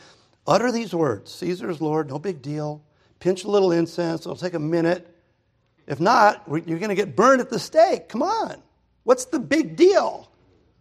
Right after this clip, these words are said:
That's all it takes, right?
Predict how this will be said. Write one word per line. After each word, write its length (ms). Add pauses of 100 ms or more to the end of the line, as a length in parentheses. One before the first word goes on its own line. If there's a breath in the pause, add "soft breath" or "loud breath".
(1080)
That's 260
all 180
it 100
takes, 480
right? 240